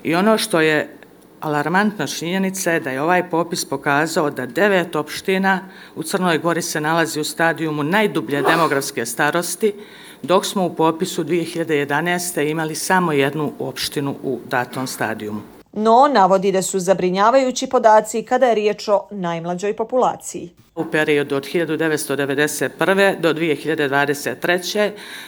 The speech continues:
Speaker 1: rezultat su opadanja učešća djece i mladog stanovništva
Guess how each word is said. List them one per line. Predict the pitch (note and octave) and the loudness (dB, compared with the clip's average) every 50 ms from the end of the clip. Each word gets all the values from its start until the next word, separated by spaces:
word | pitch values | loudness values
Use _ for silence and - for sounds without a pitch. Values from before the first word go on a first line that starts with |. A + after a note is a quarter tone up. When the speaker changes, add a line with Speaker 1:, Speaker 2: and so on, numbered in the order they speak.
| - - | -10 -4
Speaker 1:
rezultat | D#3 E3 D3 - F#3 F#3+ - G#3+ G3+ F#3 | -2 -2 0 0 -2 0 0 0 0 0
su | - - F#3 | 2 2 0
opadanja | G3+ F#3+ F#3+ A3 G3+ F3+ E3 D#3 D#3 D3+ D3+ C#3 - - | 0 2 0 0 2 2 2 0 0 -2 -4 -4 -6 -6
učešća | - F3+ F#3 - F#3+ F3+ - - D#3+ D#3 | -6 -6 -4 -4 -4 -6 -4 -4 -6 -4
djece | D3+ D#3 E3+ - D#3+ - - F3 D#3+ D3+ | -2 -2 -4 -4 -4 -6 -4 -4 -2 -2
i | C3+ | -2
mladog | C#3+ E3 F3 F3 D#3+ D3 D3 C#3 C#3 | -2 0 0 0 0 0 -2 -6 -6
stanovništva | - - C#3+ C#3+ C#3 C3+ C3+ C#3 D3+ D#3 - - - A3+ G#3+ | -6 -6 -4 -4 -4 -4 -2 -2 -2 -4 -4 -2 0 0 0